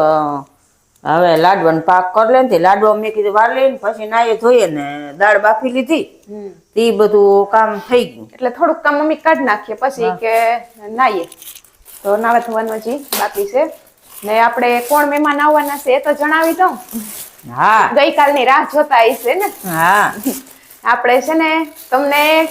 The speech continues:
Speaker 2: ખ્યાલ હોય ને તો આપણે આગળ એક ગિફ્ટ મોકલાવી હતી,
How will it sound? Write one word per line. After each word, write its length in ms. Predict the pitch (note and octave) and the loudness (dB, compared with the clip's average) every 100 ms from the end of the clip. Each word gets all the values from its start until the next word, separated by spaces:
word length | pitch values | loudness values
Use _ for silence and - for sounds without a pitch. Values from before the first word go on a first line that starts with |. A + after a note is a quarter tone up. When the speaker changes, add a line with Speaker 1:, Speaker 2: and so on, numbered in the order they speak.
| - | -2
Speaker 2:
ખ્યાલ 260 | D#4 D#4+ | 0 4
હોય 160 | E4 F#4+ | 4 4
ને 200 | F#4 E4 | 2 0
તો 140 | - | 0
આપણે 800 | C4+ C#4 C4+ C4 B3+ B3 A#3+ A#3+ - - _ - | 2 4 4 2 2 2 2 0 -4 -20 _ -2
આગળ 320 | A#3 B3 B3 A#3+ A#3+ A#3+ | 0 2 2 4 2 2
એક 260 | A#3 A#3+ A#3 A3 | 2 0 0 -2
ગિફ્ટ 320 | A3 D#4 D#4+ | 0 -4 -2
મોકલાવી 520 | D4 C#4 C#4 A3+ A3+ A#3 | 0 2 2 2 2 0
હતી, 420 | C4+ G4 G4+ | -2 -2 -2